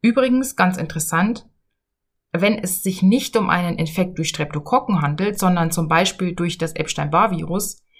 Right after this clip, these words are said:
dann ist Penicillin nicht angesagt, denn in den meisten Fällen kann dann ein Arzneimittelexanthem entstehen.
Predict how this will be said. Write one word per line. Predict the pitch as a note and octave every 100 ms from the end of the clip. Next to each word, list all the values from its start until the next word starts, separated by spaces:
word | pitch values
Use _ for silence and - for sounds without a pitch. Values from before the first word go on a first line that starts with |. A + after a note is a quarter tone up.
| _ -
dann | G3+ C#4+ D4+ -
ist | G3+ G#3 -
Penicillin | G3 F3+ F3+ F3+ F#3+ A3+ A3+ - -
nicht | G3+ A3+ C4 - -
angesagt, | D#3 D3 C#3+ C#3+ -
denn | E3+ G#3+ D4+ - -
in | F#3+
den | F3+
meisten | E3 E3+ - A#3+
Fällen | A#3+ E3+ F#3 A3+ - - - _ -
kann | - F3+ D#3+
dann | D#3 G3+ B3 -
ein | F3+ F3+ G3+ G#3 -
Arzneimittelexanthem | - F3+ - F#3+ A#3+ F#3+ F3 D#3 - D#3 - D#3+ D3+
entstehen. | - - - - - - -